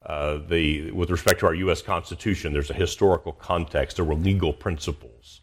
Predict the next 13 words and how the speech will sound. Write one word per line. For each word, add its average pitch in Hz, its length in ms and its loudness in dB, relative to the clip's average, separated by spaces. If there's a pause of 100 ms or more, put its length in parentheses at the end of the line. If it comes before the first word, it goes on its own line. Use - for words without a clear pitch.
(140)
philosophical 101 680 -2
principles - 800 -8 (280)
that 87 100 -10
have 110 180 -2
to 113 80 -10
be 104 120 -2
understood 92 760 4 (380)
so - 120 -2
that 107 100 0
we 110 100 4
can 107 160 2
rightly 95 440 4 (260)
interpret 101 560 -2